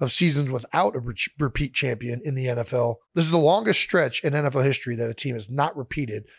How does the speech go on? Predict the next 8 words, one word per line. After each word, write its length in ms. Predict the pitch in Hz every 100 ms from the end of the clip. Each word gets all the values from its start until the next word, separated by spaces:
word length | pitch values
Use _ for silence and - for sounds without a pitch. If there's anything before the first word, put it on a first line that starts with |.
| _
as 140 | 131 -
Super 220 | 147 131
Bowl 240 | 123 120
winners. 500 | 117 120 92 80 - - _ - _ -
Uh, 380 | 139 127 120 - _ _ _ _
there 360 | - 156 147 147
have 180 | 135 131
been 180 | 143